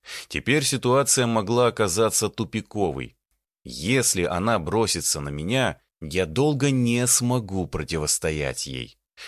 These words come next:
Отбрасывать её кинетикой бессмысленно. Оборотня это только раздразнит. Убить я её тем более не могу.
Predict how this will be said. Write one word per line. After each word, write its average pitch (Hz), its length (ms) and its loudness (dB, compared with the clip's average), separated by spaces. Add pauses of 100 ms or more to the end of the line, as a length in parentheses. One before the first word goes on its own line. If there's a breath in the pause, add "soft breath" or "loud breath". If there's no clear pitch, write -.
(160 loud breath)
Отбрасывать 147 640 2
её 135 180 4
кинетикой 123 640 0
бессмысленно. 85 1500 0 (220)
Оборотня 107 520 2
это 90 160 -4
только 92 340 -2
раздразнит. 76 840 -2 (240)
Убить 127 680 -2
я 78 320 0
её 131 220 2
тем 123 480 0
более 104 400 0
не 98 140 -2
могу. 73 480 -6